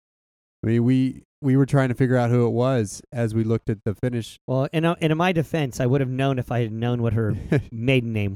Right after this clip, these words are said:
Speaker 2: was,
Speaker 1: Yeah, we got
Speaker 2: because
Speaker 1: thrown off by that.
Speaker 2: Yeah, I, I knew that Sarah Callister had run at Weber State, and I knew that she was, I think she'd run thirty-two minutes for ten K, and
Speaker 1: Which is
Speaker 2: it's,
Speaker 1: very
Speaker 2: which is
Speaker 1: legit.
Speaker 2: really legit. And, and I do think that one of the other things people need to realize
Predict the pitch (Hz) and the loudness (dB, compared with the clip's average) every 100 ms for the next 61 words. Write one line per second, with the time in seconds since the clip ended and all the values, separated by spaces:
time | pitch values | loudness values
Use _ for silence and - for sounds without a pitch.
0 | 98 117 92 117 117 135 120 101 143 135 | 0 0 0 0 2 2 0 0 -2 -2
1 | 127 - 117 110 107 110 110 101 113 113 | -4 -2 -2 -2 0 2 2 2 0 2
2 | 123 123 123 - - 123 117 131 117 113 | 2 4 2 -2 -2 0 0 -2 -2 0
3 | 123 107 104 107 104 - _ _ 117 120 | -2 0 0 -2 -4 -10 _ _ -2 0
4 | 107 107 - 110 - 107 110 113 110 113 | 2 0 0 0 -2 -4 -2 0 -2 -4
5 | - 113 107 101 - _ _ _ _ 165 | -2 0 0 -2 -8 _ _ _ _ -4
6 | - 190 180 151 143 131 135 113 - 120 | 0 0 0 -2 -2 -2 0 -2 -4 -8
7 | 107 - 135 117 123 117 95 101 - _ | -8 -6 -6 -4 -2 0 -2 -6 -14 _
8 | 135 - 107 104 _ _ - - 120 220 | -16 -10 -10 -10 _ _ 0 2 0 0
9 | 196 208 156 165 180 160 151 139 123 95 | 0 0 0 0 0 0 0 0 -2 -2
10 | - 131 156 180 165 247 277 214 147 156 | -2 -2 0 -2 0 0 0 -2 0 2
11 | 151 160 165 151 165 147 117 160 143 131 | 4 4 4 2 -2 -4 -4 -4 -4 -4
12 | 117 165 185 120 113 | -2 -2 -2 -2 -4